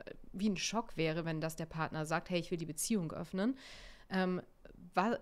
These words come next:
warum will ich das nicht? Und wenn da jemand reinkommt und man lernt sich kennen und die andere Person sagt direkt,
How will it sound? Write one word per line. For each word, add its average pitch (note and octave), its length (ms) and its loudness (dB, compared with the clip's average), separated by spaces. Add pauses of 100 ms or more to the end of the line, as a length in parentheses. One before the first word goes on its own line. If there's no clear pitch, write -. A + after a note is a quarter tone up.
warum G#3+ 800 6
will A3+ 220 8
ich - 120 2
das - 220 -2
nicht? F3 340 -8
Und F#3 300 0
wenn G#3 200 6
da G3+ 100 6
jemand F#3+ 400 2
reinkommt F3+ 520 4
und F3 100 2
man E3+ 140 2
lernt F#3+ 200 4
sich - 160 -4
kennen A3 240 4
und F3 100 2
die E3+ 100 -2
andere F3+ 200 2
Person F3 340 2
sagt F3+ 260 2
direkt, F#3+ 380 2